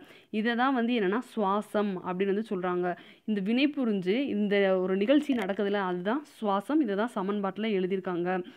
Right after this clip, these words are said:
நம்ம உள்ளிழுக்கும் மற்றும் வெளியிடும் காற்றில் ஒரே மாதிரியான வாயுக்கள் வந்து இருக்கு. ஆனா நைட்ரஜன் மட்டும்தான் என்னன்னா அளவுல வந்து மாறுபடக்கூடியதா இருக்கு. அதை தான் இந்த அட்டவணையில கொடுத்துருக்காங்க. நைட்ரஜன் உள்ளிழுக்கும் போது எழுபத்தெட்டு சதவீதம், வெளியேற்றப்படும் போது எழுபத்தெட்டு சதவீதம்.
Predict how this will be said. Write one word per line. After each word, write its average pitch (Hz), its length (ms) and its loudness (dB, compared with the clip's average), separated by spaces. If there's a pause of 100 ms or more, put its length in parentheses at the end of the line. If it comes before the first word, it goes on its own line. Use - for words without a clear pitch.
(1700)
நம்ம 269 200 4
உள்ளிழுக்கும் 302 580 6
மற்றும் 277 420 4
வெளியிடும் 269 440 4
காற்றில் 262 320 2
ஒரே 240 280 4
மாதிரியான 220 440 2
வாயுக்கள் 220 420 0
வந்து 196 220 0
இருக்கு. 185 380 0
ஆனா 208 320 2
நைட்ரஜன் 254 460 2
மட்டும்தான் 247 480 0
என்னன்னா 214 260 0 (160)
அளவுல 240 320 2
வந்து 208 220 0
மாறுபடக்கூடியதா 202 880 0
இருக்கு. 208 460 -2 (300)
அதை 247 260 0
தான் 285 160 2
இந்த 240 180 2
அட்டவணையில 214 480 0
கொடுத்துருக்காங்க. 185 500 -2 (320)
நைட்ரஜன் 269 400 2
உள்ளிழுக்கும் 233 460 2
போது 247 300 4
எழுபத்தெட்டு 208 380 -2
சதவீதம், 202 500 -2
வெளியேற்றப்படும் 196 640 -2
போது 214 200 0
எழுபத்தெட்டு 190 300 -2
சதவீதம். 190 240 -4